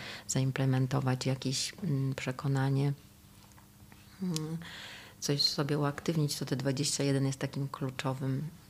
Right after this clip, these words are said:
mm, właśnie kluczową, mm, datą. Y, ważny jest też ten fioletowy płomień. Mnie on bardzo pomaga, jak sobie tak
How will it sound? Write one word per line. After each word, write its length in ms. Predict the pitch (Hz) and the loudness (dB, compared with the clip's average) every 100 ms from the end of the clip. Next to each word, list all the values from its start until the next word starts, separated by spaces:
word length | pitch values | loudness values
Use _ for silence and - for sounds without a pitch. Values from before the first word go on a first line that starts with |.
| - | -6
mm, 340 | 135 135 135 | -4 -2 -4
właśnie 440 | 139 139 - 147 165 - - - | -6 -8 -6 -4 -4 -10 -18 -16
kluczową, 380 | - 156 135 143 147 156 - 139 | -12 -6 -4 -4 -6 -10 -10 -6
mm, 140 | 139 147 - - - - | -6 -6 -10 -12 -12 -10
datą. 340 | - 135 - - 156 - - - - - - - - - - - - - - | -10 -10 -8 -8 -10 -14 -20 -18 -16 -16 -16 -16 -18 -18 -20 -18 -20 -6 0
Y, 180 | 156 151 | 2 6
ważny 320 | 185 220 226 | 8 10 10
jest 120 | 214 | 8
też 120 | 196 | 4
ten 140 | - - | 2 4
fioletowy 480 | 175 165 165 160 | 8 8 8 6
płomień. 440 | 151 - 131 143 139 | 4 4 4 4 6
Mnie 240 | 143 139 | 6 6
on 100 | 135 | 4
bardzo 280 | 135 135 135 | 2 0 -2
pomaga, 440 | - 135 131 139 | 0 0 2 2
jak 160 | 156 - | 0 -2
sobie 220 | - 147 | -6 -4
tak 220 | 139 135 | -4 -6